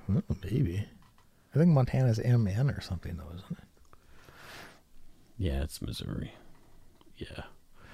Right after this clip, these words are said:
Speaker 2: All right. Oh, no, we don't have to do that one 'cause that's somebody who lessened their pledge. <laughs> All right. Uh, there is, nope, that's another one that is the same thing.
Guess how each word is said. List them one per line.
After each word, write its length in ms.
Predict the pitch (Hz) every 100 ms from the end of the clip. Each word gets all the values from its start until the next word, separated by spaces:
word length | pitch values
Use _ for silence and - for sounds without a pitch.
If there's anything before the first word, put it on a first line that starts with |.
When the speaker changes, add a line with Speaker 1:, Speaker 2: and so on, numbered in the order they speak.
| - - - - - - - -
Speaker 2:
All 120 | - 113
right. 160 | 92 -
Oh, 100 | 120
no, 160 | 101
we 140 | 95 104
don't 160 | 110
have 140 | 117 -
to 60 |
do 140 | 95 87
that 180 | 82
one 140 | 65 78
'cause 140 | -
that's 180 | 82 82
somebody 300 | - 73 67
who 120 | - 62
lessened 360 | 58 - 50
their 100 | 50
pledge. 500 | - - 50 - - - - - - - - - - - -
<laughs> 80 | - - - - - - - - - - - - - - - - - - - - - - - - - - -
All 140 | 113 139
right. 320 | 170 117 - - - - - -
Uh, 280 | - 95 85
there 220 | 78 95 95
is, 160 | 78 - -
nope, 360 | 104 85 90 -
that's 320 | - 82 -
another 260 | 82 85 85
one 200 | 78 62
that 140 | 62 50 - - -
is 100 | - -
the 60 |
same 200 | - 67
thing. 260 | - 62